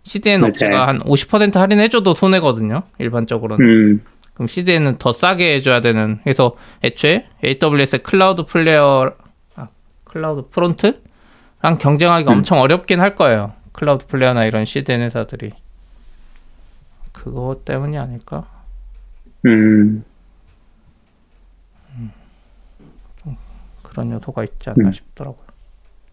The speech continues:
Speaker 2: 그런 거랑 별개로 클라우드 플레이어가 약간 과거에는 씨디엔만 좀 유명하다가 여러 가지 제품들을 좀 내놓고 있잖아요. 혹시
Speaker 1: 아, 그쵸.
Speaker 2: 사용해 보신 적 있으세요?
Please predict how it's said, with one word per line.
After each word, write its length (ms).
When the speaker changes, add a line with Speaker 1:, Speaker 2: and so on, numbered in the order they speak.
Speaker 2:
그런 320
거랑 540
별개로 460
클라우드 300
플레이어가 760
약간 540
과거에는 400
씨디엔만 1000
좀 160
유명하다가 1000
여러 160
가지 380
제품들을 500
좀 140
내놓고 340
있잖아요. 600
혹시 240
Speaker 1:
아, 40
그쵸. 120
Speaker 2:
사용해 300
보신 260
적 120
있으세요? 420